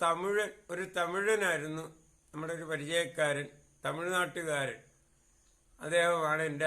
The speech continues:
അസിസ്റ്റൻ്റായിട്ട് അവിടെ എൻ്റെ എല്ലാ പ്രവർത്തനങ്ങൾക്കും. ഏ, ഒരു ഭാഷ അറിയുന്ന ആളും വേണമല്ലോ. അയാൾക്ക് വിദ്യാഭ്യാസം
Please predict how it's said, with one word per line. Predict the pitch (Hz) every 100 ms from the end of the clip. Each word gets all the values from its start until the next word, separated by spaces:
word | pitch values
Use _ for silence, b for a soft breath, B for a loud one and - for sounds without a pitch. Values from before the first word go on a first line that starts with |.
| 143
അസിസ്റ്റൻ്റായിട്ട് | 127 147 185 175 160 143 135 139
അവിടെ | 131 135 - -
എൻ്റെ | 143 147 143
എല്ലാ | 151 147
പ്രവർത്തനങ്ങൾക്കും. | 143 147 147 147 151 147 143 131 160 160 - _ b b b b b _ 139
ഏ, | 156 196 381 - _ _ _ 247
ഒരു | 165 151
ഭാഷ | 151 165 170 170
അറിയുന്ന | 170 165 165 160
ആളും | 160 165 165
വേണമല്ലോ. | 160 170 139 80 - -
അയാൾക്ക് | 123 123 143
വിദ്യാഭ്യാസം | 135 156 135 160 156 170